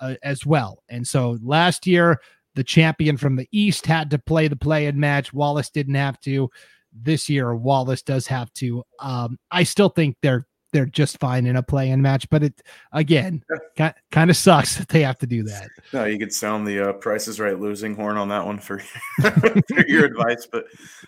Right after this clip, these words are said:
Speaker 2: um, yeah, no, I, I, I like, I like the Miners a lot. I think that that's gonna be a good matchup for them if, you know, finding their way in. Um, and actually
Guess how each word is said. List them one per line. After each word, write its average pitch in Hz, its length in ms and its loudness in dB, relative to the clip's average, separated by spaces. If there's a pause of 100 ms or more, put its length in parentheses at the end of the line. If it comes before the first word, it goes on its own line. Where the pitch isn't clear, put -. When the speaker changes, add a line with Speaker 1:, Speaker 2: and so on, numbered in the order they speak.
(160)
Speaker 2:
um, 110 360 0 (420)
yeah, 143 240 0
no, 143 100 -2
I, 135 340 0
I, 127 120 -10
I 120 100 -8
like, 104 440 -12
I 104 80 -10
like 104 220 -12
the 90 60 -20
Miners 90 380 -20
a 87 60 -20
lot. 85 260 -20
I 90 40 -20
think - 260 -20
that 92 120 -20
that's 90 220 -20
gonna 92 160 -20
be 90 300 -20
a - 20 -20
good 95 180 -20
matchup 90 380 -20
for 92 140 -20
them 92 220 -16
if, 92 100 -20 (260)
you 107 140 -20
know, 98 100 -18
finding 98 320 -14
their 95 140 -14
way 92 260 -14
in. 95 180 -14 (520)
Um, 98 260 -6
and 131 140 -8
actually 139 540 -2